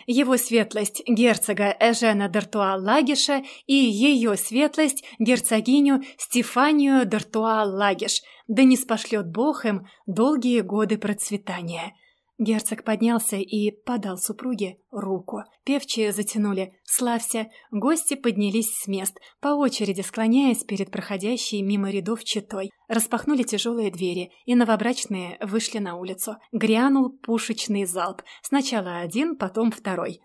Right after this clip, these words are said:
Вновь зазвонили все колокола Амарены. Они не смолкали до вечера. На улице выкатили бочки с вином, чтобы простой люд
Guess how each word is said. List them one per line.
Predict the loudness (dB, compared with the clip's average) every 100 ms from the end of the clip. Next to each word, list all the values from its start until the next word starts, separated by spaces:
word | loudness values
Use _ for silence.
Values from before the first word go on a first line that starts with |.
| _
Вновь | 0 6 6 4 -4 -10 -2
зазвонили | 0 2 4 4 4 2
все | 0 0
колокола | -2 -2 -6 -4 -2 -2 0
Амарены. | 0 0 -2 -4 -6 -6 2
Они | 4 4 6 6
не | 4
смолкали | 2 2 0 0 -4 -2
до | -4
вечера. | -6 -6 -8 -8 -8 -12 -16 -2
На | 4 6
улице | 6 6 2 -2 -4 -8 -8
выкатили | 2 4 4 2 0 0
бочки | 2 2 2 0
с | -2 0
вином, | 0 0 -2
чтобы | -4 -4 -4
простой | -2 -2 -2 0 0
люд | 2 0 -2